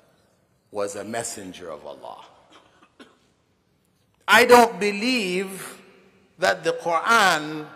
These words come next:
is a book of revelation." That is unthinkable. That is the unthinkable back home.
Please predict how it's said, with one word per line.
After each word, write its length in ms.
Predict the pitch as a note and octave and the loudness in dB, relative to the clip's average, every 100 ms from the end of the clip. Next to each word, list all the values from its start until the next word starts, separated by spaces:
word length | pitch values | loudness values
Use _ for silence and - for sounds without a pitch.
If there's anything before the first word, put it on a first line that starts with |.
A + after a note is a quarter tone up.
| - - - _ _ _ _ _ | -20 -20 -20 _ _ _ _ _
is 220 | - D#3+ D3+ | -10 -6 -6
a 80 | |
book 260 | D3+ F3 F3 | -4 -6 -4
of 200 | D#3 C3+ | -6 -2
revelation." 800 | D3+ C#3 C3+ C3 C3 A#2 - E2 - - _ _ _ _ _ _ _ _ _ _ _ _ _ _ _ _ _ _ _ _ _ _ _ _ _ _ _ _ _ _ _ _ _ _ _ _ _ _ _ _ _ _ _ _ - | -2 -2 -4 -8 -8 -10 -14 -16 -20 -20 _ _ _ _ _ _ _ _ _ _ _ _ _ _ _ _ _ _ _ _ _ _ _ _ _ _ _ _ _ _ _ _ _ _ _ _ _ _ _ _ _ _ _ _ -12
That 260 | - - | -12 -12
is 420 | D#3 - - - _ _ | -16 -16 -16 -18 _ _
unthinkable. 680 | C#3+ D3 - E3 B2 G2 D#2 - _ _ _ _ _ _ _ _ _ _ _ _ _ _ _ _ _ _ _ _ _ - | -14 -14 -14 -12 -12 -14 -16 -20 _ _ _ _ _ _ _ _ _ _ _ _ _ _ _ _ _ _ _ _ _ -6
That 220 | D3+ F#3 | -6 -4
is 260 | F#3 D3+ A#2+ | -10 -10 -12
the 180 | C#3+ - | -10 -6
unthinkable 840 | E3 D3+ D3 F3 F3+ A2+ D#2+ - - _ _ _ _ _ _ _ _ _ _ _ _ _ _ _ _ _ A2 | -6 -6 -10 -12 -12 -14 -14 -18 -20 _ _ _ _ _ _ _ _ _ _ _ _ _ _ _ _ _ -6
back 160 | A2+ | -6
home. 360 | - - - | -10 -20 -20